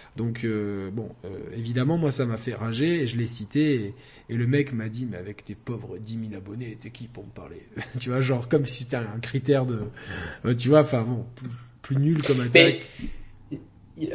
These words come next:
Speaker 2: ce que tu dis là, enfin, je vais pas révéler de secret, euh, qui que ce soit, et je respecte, euh, le, le, les créations de contenu de chacun, euh, voilà.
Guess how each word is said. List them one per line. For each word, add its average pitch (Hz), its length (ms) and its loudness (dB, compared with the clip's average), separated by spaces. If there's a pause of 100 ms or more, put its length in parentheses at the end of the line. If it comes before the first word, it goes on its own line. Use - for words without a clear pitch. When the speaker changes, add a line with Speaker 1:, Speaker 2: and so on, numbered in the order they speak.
(120)
Speaker 2:
ce - 120 0
que 156 80 2
tu 151 140 4
dis 147 120 8
là, 185 140 12
enfin, 139 240 8
je 139 160 4
vais 131 60 6
pas 131 120 8
révéler 131 300 8
de 131 40 2
secret, 139 540 8
euh, 113 260 8
qui 107 120 -4
que - 60 -8
ce 127 100 0
soit, 170 160 10
et 139 60 12
je 131 120 8
respecte, 147 640 6
euh, 113 260 8
le, 110 180 2
le, 101 200 0
les 110 180 0
créations 135 380 10
de 135 60 10
contenu 131 340 6
de 117 120 4
chacun, 131 420 10
euh, 139 400 12
voilà. - 240 2